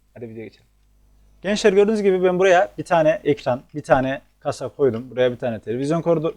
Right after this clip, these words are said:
koydum. Koydum diyecektim. Bu arkadaşlar, e, size şunu söyleyeyim. Hani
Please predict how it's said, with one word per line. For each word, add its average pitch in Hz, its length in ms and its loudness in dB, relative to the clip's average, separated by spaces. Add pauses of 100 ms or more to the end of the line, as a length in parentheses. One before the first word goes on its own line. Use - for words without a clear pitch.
koydum. 143 380 2 (220)
Koydum 110 260 -10
diyecektim. 107 400 -10 (160)
Bu 190 180 6
arkadaşlar, 220 720 4
e, 175 200 0
size 180 140 -6
şunu 196 200 -10
söyleyeyim. 160 220 -2
Hani 165 220 2